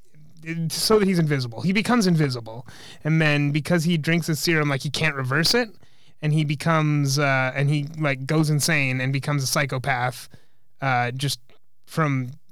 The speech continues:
drinking the serum. Uh, this movie is not quite that, but, like, you see the parallels if you know what to look for, I guess. But when I watched this movie, I didn't even realize it was based on anything else. I thought it was,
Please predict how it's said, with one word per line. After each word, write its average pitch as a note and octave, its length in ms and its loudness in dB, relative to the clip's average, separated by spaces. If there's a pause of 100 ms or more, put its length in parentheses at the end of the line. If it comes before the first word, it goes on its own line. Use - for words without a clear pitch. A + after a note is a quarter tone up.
(440)
drinking D3 260 0
the C3+ 60 -2
serum. A#2 440 -6 (680)
Uh, B2+ 320 2
this D#3+ 240 2
movie G3 260 6
is C3+ 120 0
not D3+ 180 0
quite G#3 300 0
that, D#3+ 260 -4 (220)
but, D3 260 -2
like, C#3 320 -2
you D#3+ 80 0
see A#3 160 2
the F3+ 100 0
parallels D3 600 2
if B2+ 100 -4
you C#3 160 -2
know C#3 240 2
what C#3 140 0
to C3+ 80 -2
look D3+ 180 -2
for, B2 200 -4
I A2+ 80 -4
guess. B2 360 -2
But C3+ 240 -4 (240)
when D#3 180 0
I G3 120 4
watched D3 300 2
this C#3 140 0
movie, C3+ 280 -2
I C3+ 120 2
didn't F#3+ 140 4
even D3+ 180 2
realize C3+ 460 2
it C3+ 80 -6
was B2 120 -4
based C3+ 340 -2
on B2+ 100 -2
anything B2 320 -4
else. B2+ 240 -4
I C3+ 60 -2
thought C#3 200 0
it C3+ 60 -4
was, B2+ 340 -2